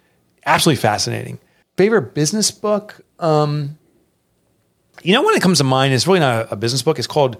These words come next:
uh, Rejection Proof. It's a fascinating story about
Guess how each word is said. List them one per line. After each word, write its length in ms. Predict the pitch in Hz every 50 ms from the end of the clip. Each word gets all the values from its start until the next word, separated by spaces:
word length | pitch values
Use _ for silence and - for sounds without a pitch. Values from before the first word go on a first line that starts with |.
| - _ _ _ _
uh, 140 | - 107 104 -
Rejection 680 | 117 113 110 98 123 117 113 123 - - 160 147 143
Proof. 520 | 139 - - 165 165 165 170 165 - - _ _ _ _ _ _ _ _ _ -
It's 120 | - 131 143
a 60 | 120
fascinating 680 | - - - 143 135 143 151 143 - 170 160 143 123
story 640 | - - - 131 123 123 117 113 113 113 107 107 113 -
about 600 | 110 110 104 110 107 104 104 107 107 107 - -